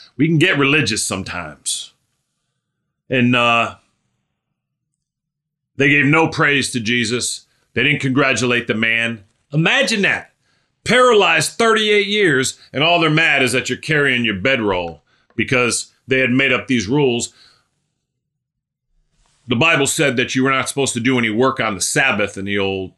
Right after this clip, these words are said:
Testament. And so they made up over six hundred rules. And, uh, and one of those rules were you, you couldn't carry your, your bedroll or your sleeping bag or whatever you slept on.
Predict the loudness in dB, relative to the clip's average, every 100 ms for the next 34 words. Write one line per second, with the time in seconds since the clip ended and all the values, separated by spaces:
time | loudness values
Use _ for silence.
0 | -6 -4 -4 -8 -10 -12 _ _ _ _
1 | _ -8 -2 0 2 2 2 0 -2 -2
2 | -4 -4 -4 -2 0 0 2 2 2 0
3 | -2 -8 -12 _ _ _ _ _ _ _
4 | _ _ _ _ _ _ -4 -2 0 0
5 | 2 2 0 -6 _ _ _ _ _ _
6 | _ _ 0 2 4 2 2 0 0 2
7 | 0 0 -4 -6 -4 -4 -2 0 0 0
8 | 0 -2 -4 _ _ _ _ _ _ -6
9 | -2 0 0 -2 -6 -8 -12 -8 -2 -2
10 | -2 -6 -6 -6 -8 -4 -2 -2 -4 -2
11 | -4 -4 -8 -20